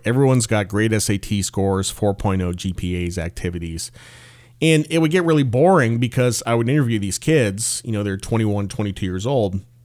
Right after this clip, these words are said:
And it was the same thing one after another. And everybody's super qualified and everybody can do this job. So how do you differentiate among these people?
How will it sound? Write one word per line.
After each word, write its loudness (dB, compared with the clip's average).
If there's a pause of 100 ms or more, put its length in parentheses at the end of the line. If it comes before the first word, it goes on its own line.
(800)
And 4
it 4
was 4
the 0
same 2
thing 2
one 0
after -2
another. 2
And -2
everybody's 2
super -2
qualified 0
and 0
everybody -2
can -6
do -4
this -10
job. -4 (920)
So 2
how 2
do 0
you 2
differentiate -2
among 2
these -2
people? -8